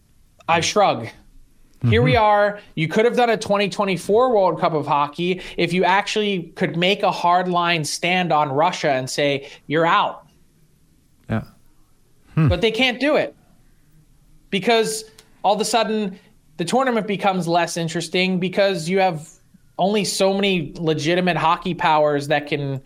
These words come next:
Speaker 1: really compete. It's a tough spot to put everyone in, but make a hard line decision.
Speaker 2: So, Laddie, you just went bananas here again because
Speaker 3: Oh.
Speaker 2: you've been talking about this for a long time.
Speaker 3: Oh, man. <laughs>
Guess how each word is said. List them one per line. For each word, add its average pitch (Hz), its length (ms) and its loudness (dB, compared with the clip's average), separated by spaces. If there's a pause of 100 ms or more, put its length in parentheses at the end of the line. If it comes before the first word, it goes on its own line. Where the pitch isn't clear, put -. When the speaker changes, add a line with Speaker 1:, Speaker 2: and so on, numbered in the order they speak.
(340)
Speaker 1:
really 185 200 4
compete. 156 680 -2 (580)
It's 175 140 -4
a 208 160 2
tough 247 280 0
spot 208 320 0
to 214 80 -2
put 202 180 2
everyone 160 400 0
in, 185 300 -2 (300)
but - 380 -4
make 233 240 2
a 240 80 0
hard 240 240 0
line 247 240 2
decision. 226 500 -6 (200)
Speaker 2:
So, 143 200 0
Laddie, 156 300 4
you 151 220 2
just 139 300 0
went 127 300 0
bananas 139 520 4
here 120 200 2
again 120 240 2
because 113 500 0
Speaker 3:
Oh. 98 120 2
Speaker 2:
you've 143 120 2
been 147 140 2
talking 127 340 2
about 117 220 2
this 120 120 0
for 123 140 0
a 113 40 4
long 113 180 4
time. 131 260 2 (300)
Speaker 3:
Oh, 95 200 2
man. 90 560 2
<laughs> - 60 -8